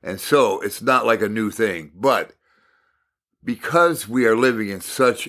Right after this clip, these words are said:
a turmoil, just ridden area, era, I should say,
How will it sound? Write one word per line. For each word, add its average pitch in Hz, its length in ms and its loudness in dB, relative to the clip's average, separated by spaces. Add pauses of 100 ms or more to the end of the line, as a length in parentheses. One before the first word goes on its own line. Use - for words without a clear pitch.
a 85 360 -6 (360)
turmoil, 107 920 0
just 107 320 -8
ridden 104 500 -2
area, 82 580 -4 (500)
era, 90 500 0
I 82 120 -10
should 82 220 -10
say, 73 340 -10